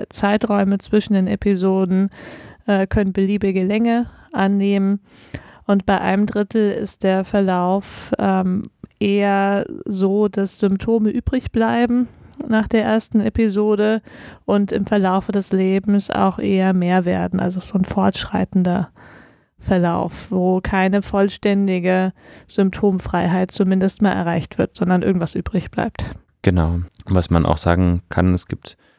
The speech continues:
Speaker 2: diese Drittelregel auch für Arbeitsfähigkeit. Also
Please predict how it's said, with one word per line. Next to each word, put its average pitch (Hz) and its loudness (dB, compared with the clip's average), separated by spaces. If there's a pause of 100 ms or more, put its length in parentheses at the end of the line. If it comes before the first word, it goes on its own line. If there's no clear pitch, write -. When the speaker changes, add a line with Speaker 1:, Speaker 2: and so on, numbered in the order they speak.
(320)
Speaker 2:
diese 90 2
Drittelregel 101 0
auch - 0
für 85 2 (680)
Arbeitsfähigkeit. 113 0 (480)
Also 95 2